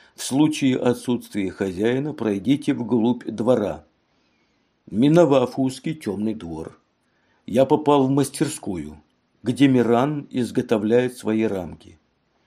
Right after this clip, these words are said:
"Там есть консьержка?" "Нет.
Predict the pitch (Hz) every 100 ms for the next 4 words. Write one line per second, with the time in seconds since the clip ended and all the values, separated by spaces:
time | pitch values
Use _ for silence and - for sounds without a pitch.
0 | _ _ _ _ _ _ 147 139 131 185
1 | 214 - 185 - 107 82 - 80 80 _
2 | _ _ _ _ - 113 135 127 - -